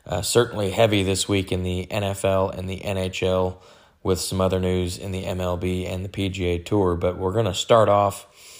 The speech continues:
in the National Football League. And last week, uh, last Thursday to be exact, was the first, uh, preseason game of the N F L season. It was the annual, uh, Hall of Fame game in Canton, Ohio,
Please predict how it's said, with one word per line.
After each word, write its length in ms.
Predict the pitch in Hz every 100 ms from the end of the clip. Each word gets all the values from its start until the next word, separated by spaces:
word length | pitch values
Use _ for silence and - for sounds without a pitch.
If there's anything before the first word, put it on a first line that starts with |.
| - - - _ _
in 300 | 120 113 107
the 120 | 98
National 460 | 95 98 92 - 87
Football 580 | - 104 - 92 92 90
League. 400 | 92 95 101 - - - _ -
And 480 | 101 92 90 90 - _
last 360 | 104 135 156 -
week, 560 | 107 117 113 - - -
uh, 220 | 98 95
last 360 | 104 123 -
Thursday 460 | - 120 90 90 87
to 140 | -
be 140 | 90 90
exact, 560 | 87 90 95 110 - - - - _
was 280 | - 101 92
the 160 | 101 92
first, 640 | - 131 127 - - - -
uh, 160 | 95
preseason 720 | 92 - 175 139 110 92 87 87
game 320 | 90 87 92
of 180 | 85 92
the 100 | 90
N 100 | 87
F 120 | 85
L 160 | 90
season. 480 | 90 104 101 113 120 117 - - - -
It 80 | 98
was 260 | 98 90
the 200 | 95 101
annual, 680 | 113 113 110 107 98 95 - - _ -
uh, 180 | 107
Hall 260 | 92 117 110
of 100 | 98
Fame 280 | 110 107 101
game 340 | 98 98 98
in 200 | - 92
Canton, 380 | 90 107 110 101
Ohio, 560 | 98 107 90 87 107